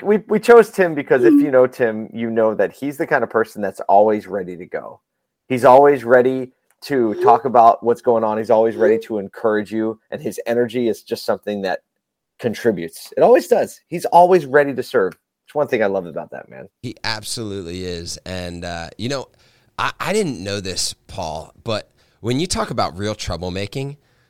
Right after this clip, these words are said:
Speaker 2: and I, I was gonna ask him about this, uh, i-, if we called him, but, uh, and, and maybe, maybe he'll call back. We'll see. But, uh, w-, what's really interesting about Car Now, uh, is, is that they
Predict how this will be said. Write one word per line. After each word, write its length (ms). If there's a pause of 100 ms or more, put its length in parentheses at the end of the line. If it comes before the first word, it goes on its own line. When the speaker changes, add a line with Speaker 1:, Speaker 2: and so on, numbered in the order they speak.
(120)
Speaker 2:
and 120
I, 80
I 140
was 160
gonna 240
ask 280
him 80
about 320
this, 280
uh, 340
i-, 160
if 180
we 80
called 300
him, 140
but, 260 (260)
uh, 280
and, 180
and 160
maybe, 260
maybe 200
he'll 100
call 220
back. 260
We'll 80
see. 200 (520)
But, 280 (140)
uh, 420 (840)
w-, 180 (100)
what's 360
really 380
interesting 580
about 280
Car 300
Now, 380 (500)
uh, 440 (580)
is, 420
is 220
that 360 (120)
they 560